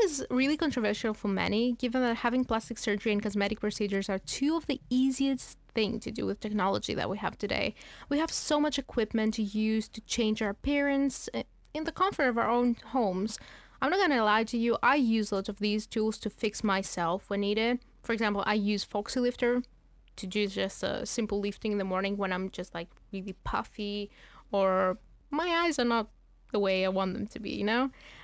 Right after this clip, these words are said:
Uh, or I use, like, Fatless, which is essential to my daily routine when I have eaten a little bit more the previous day, you know, if you know what I mean. And I just, like, I fit to my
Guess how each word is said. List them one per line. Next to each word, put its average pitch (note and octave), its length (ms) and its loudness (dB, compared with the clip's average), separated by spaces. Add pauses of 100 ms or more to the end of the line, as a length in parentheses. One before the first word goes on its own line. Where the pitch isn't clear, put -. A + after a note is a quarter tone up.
Uh, C#4+ 220 4
or C#4 200 6
I A#3 120 4
use, A#3 160 0
like, G#3+ 180 -2
Fatless, - 540 -2
which G3+ 200 -8
is G3 120 -6
essential A3 480 0
to A3 280 -6
my G3 160 -2
daily F#3+ 380 -4
routine G3+ 520 -4
when F#3 200 0
I G3 120 0
have C4+ 260 -2
eaten A#3 180 0
a G#3 120 2
little G3 180 2
bit F#3+ 160 -2
more F#3 340 0
the F3+ 120 -4
previous F#3 480 -4
day, - 180 -2
you G3 140 -6
know, - 140 -2 (120)
if G#3 140 -4
you G3 40 0
know F#3+ 120 0
what F3+ 140 2
I E3+ 60 0
mean. F3+ 380 0 (580)
And D4+ 140 2
I D#4 60 2
just, F4 240 0
like, D#4 180 0 (260)
I B3 140 0
fit C#4 220 -6 (220)
to - 120 -6
my A3+ 380 0